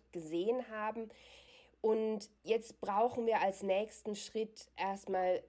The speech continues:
gut kontrollierte Studien. Das heißt, viele von diesen Phase zwei Studien wo-, wurden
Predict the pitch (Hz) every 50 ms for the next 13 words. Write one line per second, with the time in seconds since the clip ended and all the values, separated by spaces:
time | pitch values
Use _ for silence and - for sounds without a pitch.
0 | - 156 156 - 202 208 226 214 - - - - 226 202 190 - - 185 175 175
1 | 208 269 294 - 285 277 - - - 254 262 254 262 269 254 214 208 202 190 180
2 | 180 - - 226 214 220 - 196 196 190 190 190 185 185 175 180 175 170 - -
3 | 170 175 185 196 - - 208 180 196 190 185 180 170 170 165 175 170 - 170 180
4 | 185 180 180